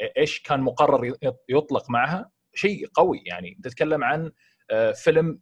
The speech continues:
س-، آه، سي جي آي، أتوقع، نزل معها س-، فيلم سي جي آي كامل. تتكلم عن فيلم أنمي، وأتوقع استوديو كبير بعد اللي سوى فيلم الأنمي، وشفت الأنمي كان بعد، يعني، لا بأس به، حلو، بس وقفته لأنه يحكي ال-، اللعبة،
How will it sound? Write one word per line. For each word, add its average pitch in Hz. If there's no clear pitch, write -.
س-، -
آه، 120
سي -
جي 135
آي، 135
أتوقع، 113
نزل 127
معها 107
س-، -
فيلم 147
سي 107
جي 123
آي 104
كامل. 95
تتكلم 156
عن 147
فيلم 151
أنمي، 143
وأتوقع 117
استوديو 135
كبير 139
بعد 92
اللي 107
سوى 117
فيلم 117
الأنمي، 107
وشفت -
الأنمي 127
كان 110
بعد، 101
يعني، 90
لا 113
بأس 131
به، 110
حلو، 131
بس -
وقفته 123
لأنه 101
يحكي 107
ال-، 90
اللعبة، 123